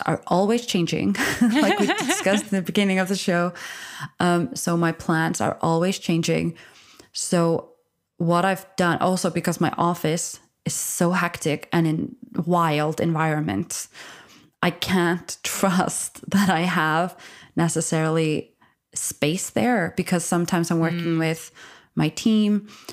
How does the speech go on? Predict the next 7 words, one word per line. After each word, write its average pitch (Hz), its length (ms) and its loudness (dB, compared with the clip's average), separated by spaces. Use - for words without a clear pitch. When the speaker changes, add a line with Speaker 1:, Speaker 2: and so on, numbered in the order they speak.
Speaker 1:
Sometimes 165 800 0
I 165 60 0
have 156 240 0
meetings 208 420 2
all 190 140 2
day. 170 460 0
Sometimes 170 760 0